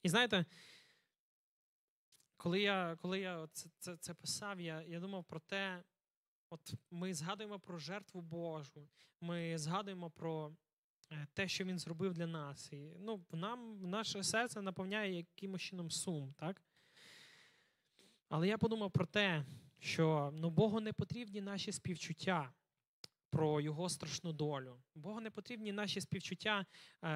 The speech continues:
або якісь слова підбадьорення, адже від початку світу він знав, що він віддасть себе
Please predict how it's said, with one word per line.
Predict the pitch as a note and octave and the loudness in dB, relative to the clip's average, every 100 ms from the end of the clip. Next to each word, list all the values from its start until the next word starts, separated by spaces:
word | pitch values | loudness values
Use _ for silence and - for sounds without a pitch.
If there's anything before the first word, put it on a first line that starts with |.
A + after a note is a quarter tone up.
| D3+ C#3+ D#3 | 2 0 0
або | F3 A#3 | 4 4
якісь | G#3+ G3+ G#3+ - | 4 0 2 2
слова | - G3+ A3+ | 4 2 2
підбадьорення, | A3 F#3 D#3 F3 D3+ G3+ A3+ G#3 F#3 F3 D#3+ - - - - | 2 2 8 8 10 8 8 8 6 6 4 -2 -18 -12 0
адже | F3 E3 | 4 4
від | G#3 - | 4 6
початку | F3+ - B3+ - A#3 | 6 6 2 2 6
світу | - G#3 A3+ G#3+ | 6 6 2 2
він | F3 G3+ F#3+ | 4 4 6
знав, | E3+ A3 A#3+ G#3+ F3+ - - | 6 10 10 10 6 -4 -10
що | - - G3+ | 2 4 6
він | A3+ G#3 | 4 2
віддасть | F#3 E3 D#3+ A3+ G#3+ - | 0 -2 2 2 4 4
себе | G3 E3+ G3 F#3+ | 2 2 2 2